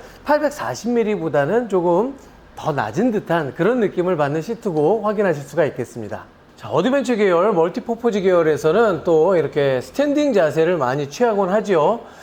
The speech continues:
이 멀티스트라다 브이포 에스에서 자, 이렇게 스탠딩 했을 때는, 예, 이런 느낌입니다. 자, 이렇게 요철 구간도,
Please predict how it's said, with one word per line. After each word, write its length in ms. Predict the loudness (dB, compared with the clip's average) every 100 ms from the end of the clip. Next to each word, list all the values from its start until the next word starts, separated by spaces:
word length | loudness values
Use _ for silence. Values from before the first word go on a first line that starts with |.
| -20 -12 -4
이 120 | 0
멀티스트라다 800 | 2 0 -2 -4 0 2 0 0
브이포 340 | -2 2 2
에스에서 680 | 2 2 0 2 0 0 -8 -18
자, 240 | -20 -18 -16
이렇게 240 | -16 -14 -14
스탠딩 720 | -8 -2 0 0 2 0 0
했을 380 | 0 0 -2 -2
때는, 480 | 0 2 0 0 -4 -12 -20 -12
예, 160 | -10 -10 -14 -20 -20 -20 -20 -6
이런 200 | -2 0
느낌입니다. 760 | 0 -2 -2 -4 -4 -2 -2 -4 -12 -20 -20 -20
자, 140 | -20 -14
이렇게 380 | -12 -4 -2 -2
요철 320 | -2 0 0
구간도, 720 | 0 -2 0 2 2 0